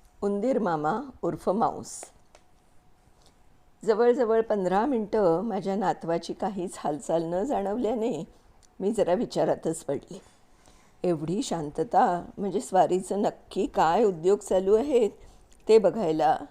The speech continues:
मी किचनमधून बाहेर आले. माऊसशी खेळ चालू होता. मला पाहून लगेचच प्रश्न आला, "आजी,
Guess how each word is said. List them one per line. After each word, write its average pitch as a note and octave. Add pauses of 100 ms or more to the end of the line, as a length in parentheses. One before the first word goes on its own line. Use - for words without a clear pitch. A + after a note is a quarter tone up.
(180)
मी B3+
किचनमधून G3
बाहेर -
आले. - (1000)
माऊसशी A#3
खेळ G3+
चालू -
होता. - (760)
मला F3+
पाहून G3+
लगेचच E3+
प्रश्न -
आला, - (840)
"आजी, C#4